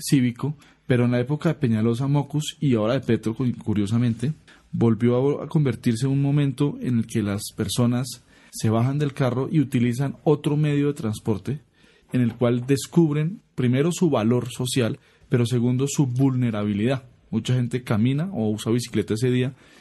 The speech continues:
y se da cuenta que es vulnerable el ciclista y la próxima vez que maneje va a tener un mayor respeto por el conductor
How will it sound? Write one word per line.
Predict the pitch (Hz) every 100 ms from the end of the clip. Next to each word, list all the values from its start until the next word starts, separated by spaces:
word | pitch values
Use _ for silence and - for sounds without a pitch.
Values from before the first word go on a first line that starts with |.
| _
y | 147
se | 123 123
da | 113
cuenta | 127 123 131 -
que | 131
es | 110 104
vulnerable | 135 147 135 120 131 143
el | 151
ciclista | 127 117 113 - 147 - - -
y | 123
la | 117
próxima | 123 117 160 156
vez | 127
que | -
maneje | 151 123 117 127 135 190 - _ _ -
va | 123 127 143
a | -
tener | 120 110
un | 113
mayor | 123 127 131
respeto | 127 - 139 123 123
por | 127
el | 113
conductor | 110 98 90 95